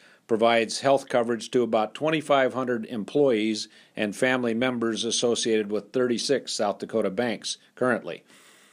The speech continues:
Industry groups in South Dakota known to be considering the formation of such new trusts include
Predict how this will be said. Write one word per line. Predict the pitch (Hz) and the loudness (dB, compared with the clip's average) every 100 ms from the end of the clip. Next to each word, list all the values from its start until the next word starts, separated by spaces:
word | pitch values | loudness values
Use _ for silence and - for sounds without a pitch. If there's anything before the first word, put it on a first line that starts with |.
| _ - _ _ - | _ -20 _ _ 0
Industry | 151 165 - 143 | 2 2 2 0
groups | 127 151 151 123 | 4 2 2 -4
in | 113 | 2
South | 135 131 | 2 2
Dakota | 127 - 131 123 | -2 2 2 2
known | 113 131 131 | 0 0 0
to | |
be | 120 113 | 0 -2
considering | 117 101 131 123 120 110 | -2 0 0 2 -2 -2
the | 101 | -4
formation | 131 123 117 117 113 117 | -2 0 2 2 0 -4
of | 104 90 | -4 0
such | 117 107 - - - | 0 0 -4 -10 -6
new | 101 175 | 2 2
trusts | 185 - 101 110 - - | 2 -2 -2 0 -4 -6
include | 120 104 - 113 110 104 | -8 -8 -2 0 2 0